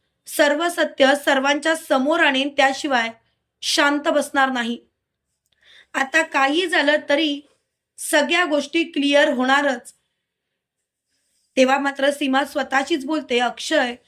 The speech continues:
आमचं हे सर्व जे काही चाललंय ना, ते फक्त आणि फक्त तुझ्यासाठी.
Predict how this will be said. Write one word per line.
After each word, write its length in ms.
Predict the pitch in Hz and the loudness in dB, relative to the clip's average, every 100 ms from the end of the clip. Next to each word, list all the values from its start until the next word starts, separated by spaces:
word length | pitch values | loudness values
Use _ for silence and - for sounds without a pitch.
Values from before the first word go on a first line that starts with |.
| - - - | -20 -14 -2
आमचं 320 | 247 262 302 | 0 2 2
हे 160 | 311 | 2
सर्व 380 | 311 - 262 285 | 2 0 0 0
जे 220 | 311 240 277 | 0 0 0
काही 220 | 302 302 | 0 -2
चाललंय 440 | - 269 247 330 | 0 -2 0 0
ना, 260 | 349 262 240 - _ _ _ _ - | 0 -2 -4 -12 _ _ _ _ 0
ते 100 | 285 285 | 0 2
फक्त 280 | 262 285 - | -2 -2 0
आणि 180 | 294 311 - | 0 0 -4
फक्त 260 | 269 - | -4 2
तुझ्यासाठी. 960 | 294 294 269 226 269 269 240 247 233 | 2 2 -2 2 2 0 -4 -6 -12